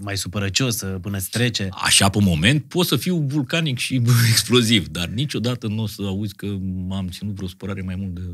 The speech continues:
Speaker 2: o unitate de timp minoră față de, <laughs> față de cum părea la început, știi?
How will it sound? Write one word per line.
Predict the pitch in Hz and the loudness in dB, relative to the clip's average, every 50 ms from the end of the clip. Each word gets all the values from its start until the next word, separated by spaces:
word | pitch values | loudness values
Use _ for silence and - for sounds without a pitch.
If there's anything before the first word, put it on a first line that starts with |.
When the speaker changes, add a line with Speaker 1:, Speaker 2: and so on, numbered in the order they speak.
| 85 87 92 | -10 -10 -10
Speaker 2:
o | 92 | -8
unitate | 90 92 92 90 90 - 113 - - | -6 -6 -6 -2 -2 0 0 0 -2
de | - - 110 | -2 -4 -4
timp | - - 104 101 - _ _ _ - - - - - - - - - - 87 - - | -4 -4 -6 -6 -8 _ _ _ -6 -6 -6 -6 -8 -8 -8 -8 -8 -10 -12 -4 2
minoră | 107 117 117 113 113 113 107 92 85 85 - | 4 4 6 6 6 6 6 4 2 0 -2
față | - 95 92 - 117 | -2 -2 0 4 6
de, | 113 127 120 - 165 139 | 6 6 6 6 4 4
<laughs> | 143 - - - | 4 2 4 4
față | 123 101 107 | 4 4 4
de | 101 101 90 | 2 2 2
cum | 123 120 110 | 0 0 2
părea | 110 110 104 107 | 2 2 4 4
la | 107 101 | 2 2
început, | 95 95 - - - - 85 78 - | 0 0 -2 -6 -6 -8 -10 -10 -10
știi? | - - - - | -14 -18 -20 -20